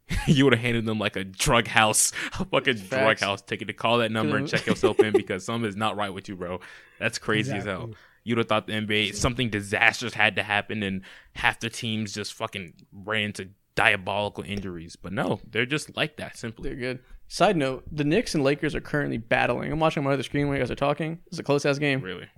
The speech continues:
Speaker 2: Four minutes left.
Speaker 1: Really?
Speaker 2: Lakers are up by two.
Speaker 1: Is, is LeBron James gonna break the record? He has a hundred seventeen
Speaker 2: Yeah, he's
Speaker 1: or
Speaker 2: gonna score
Speaker 1: what?
Speaker 2: a hundred eighteen points tonight.
Speaker 1: <laughs>
Speaker 2: That was such a funny
Speaker 1: Okay.
Speaker 2: tweet. For y'all don't know, Legion Hoops tweeted, "LeBron is a hundred and seventeen points away from breaking the record. Will he hit it tonight?"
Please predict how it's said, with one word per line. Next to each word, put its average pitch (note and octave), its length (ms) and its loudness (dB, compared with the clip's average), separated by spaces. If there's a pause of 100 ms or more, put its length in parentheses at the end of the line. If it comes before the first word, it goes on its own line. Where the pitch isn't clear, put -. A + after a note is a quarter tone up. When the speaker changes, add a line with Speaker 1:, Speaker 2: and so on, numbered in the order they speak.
(560)
Speaker 2:
Four E3+ 180 8
minutes E3+ 180 6
left. E3 140 8
Speaker 1:
Really? D#3+ 180 6
Speaker 2:
Lakers D3+ 140 2
are D#3+ 60 6
up E3 60 2
by D#3 120 4
two. E3+ 320 4 (1080)
Speaker 1:
Is, G#2 220 -10
is G#2 280 -6
LeBron G#2+ 280 -2
James G#2+ 160 0
gonna G#2 140 -2
break G#2+ 220 0
the G2 80 -2
record? A#2 340 0 (300)
He G2+ 60 -4
has G2 80 -2
a F#2 80 -4
hundred G2+ 260 -4
seventeen G#2 320 -2
Speaker 2:
Yeah, C#3+ 60 8
he's C3+ 60 6
Speaker 1:
or - 20 4
Speaker 2:
gonna C#3 80 4
score E3 120 4
Speaker 1:
what? D3+ 60 8
Speaker 2:
a - 20 8
hundred D3+ 200 6
eighteen D3 220 4
points D#3 180 2
tonight. D3+ 360 2
Speaker 1:
<laughs> - 40 -20 (420)
Speaker 2:
That F3 140 0
was D#3+ 80 4
such F3+ 100 4
a D3+ 60 2
funny D3 200 8
Speaker 1:
Okay. - 40 6
Speaker 2:
tweet. D3+ 340 0
For - 80 6
y'all F3+ 140 12
don't F#3 100 10
know, E3 140 8
Legion D3+ 280 6
Hoops D3 220 4
tweeted, C#3+ 440 4 (340)
"LeBron D#3+ 440 8
is D#3 120 6
a D3+ 80 10
hundred D3+ 260 6
and D#3 80 8
seventeen D3+ 380 6
points D3+ 240 2
away C#3+ 180 8
from D3+ 140 2
breaking D3 300 6
the C#3+ 80 4
record. C#3 500 4
Will D3+ 80 6
he D#3 100 10
hit D#3 120 10
it E3+ 100 0
tonight?" F3 540 8